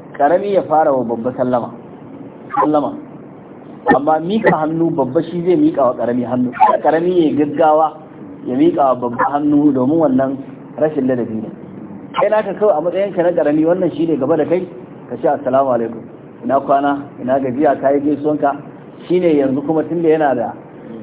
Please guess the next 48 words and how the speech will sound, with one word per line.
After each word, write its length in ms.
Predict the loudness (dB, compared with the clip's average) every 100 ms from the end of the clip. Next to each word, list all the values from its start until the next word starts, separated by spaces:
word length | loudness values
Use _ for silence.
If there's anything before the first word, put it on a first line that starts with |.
| -4
sama 180 | -2 0
da 100 | 0
kai, 240 | 0 -2 -2
shi 140 | 0
yanzu 220 | 0 2 2
miƙa 300 | 2 2 -2
hannun 300 | 0 0 0
a 80 | -2
kansa 280 | -4 -4 -6
yake. 220 | -8 -10 -8
In 140 | -4 -2
ya 100 | 0
miƙa 300 | 0 -2 0
hannu, 280 | 0 -2 -2 -8 -12 -12 -12
to 80 | -4
sai 100 | -2 0
ka 80 |
miƙa. 300 | 0 0 -4 -4 0
In 100 | 4
bai 120 | 4
miƙa 300 | 2 2 2
ba, 160 | 0 -4 -12 -18 -10
ka 60 | -6
kar 120 | -4 -4
miƙa. 240 | -4 -8 -12 -18 -20 -20 -16 -16 -14 -16 -18 -20 -14
Ina 140 | 0 2
fata 280 | 4 4 4
ana 140 | 4
fahimta. 360 | 2 2 0 -2 -6 -10 -10 -12 -16 -12
Saboda 180 | -2 2
haka, 380 | 2 2 0 0
wannan 340 | 0 0 2 -4
shi 60 | -4
ne 60 | -2
abin 180 | 0 0
da 80 |
ya 60 | 0
kamata 340 | 2 0 0
a 40 | -2
kula 180 | -2 -4
da 60 |
shi. 160 | -6 -10 -16 -20 -20 -18 -4 0
Yanzu 200 | 2 2
wannan 360 | 2 2 0 4
gaisuwar 340 | 2 4 0
da 80 | 0
kake 220 | -2 0
faɗanta, 400 | 0 0 0 -2